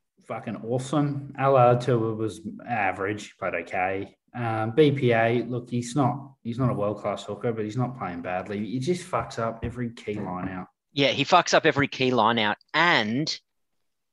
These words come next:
Speaker 2: he, he's gotta develop the position with the rest of the world. You can't just hang around the rucks and make the, the, the A position tackles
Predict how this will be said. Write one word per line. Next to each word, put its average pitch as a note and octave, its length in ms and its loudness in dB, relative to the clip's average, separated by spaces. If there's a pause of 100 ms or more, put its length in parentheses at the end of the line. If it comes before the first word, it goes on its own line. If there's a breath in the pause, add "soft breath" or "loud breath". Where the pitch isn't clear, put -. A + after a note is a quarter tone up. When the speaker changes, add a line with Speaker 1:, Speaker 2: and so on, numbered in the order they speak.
(160)
Speaker 2:
he, - 260 -12
he's - 280 2
gotta F3 320 6
develop D3 500 4
the - 100 0
position C3 640 2
with C3 360 0
the C3+ 100 2
rest C3+ 320 2
of A#2 100 -2
the C3 100 2
world. A#2 420 4 (640)
You C#3+ 100 2
can't E3 320 4
just E3+ 160 4
hang D3 240 2
around C#3 280 4
the B2 100 0
rucks B2 340 2
and A#2+ 120 0
make A#2+ 200 0
the, A2+ 240 -4 (160)
the, A2 180 -4 (400)
the A#2+ 220 2
A B2 140 2
position A#2 360 -2
tackles G2+ 540 -4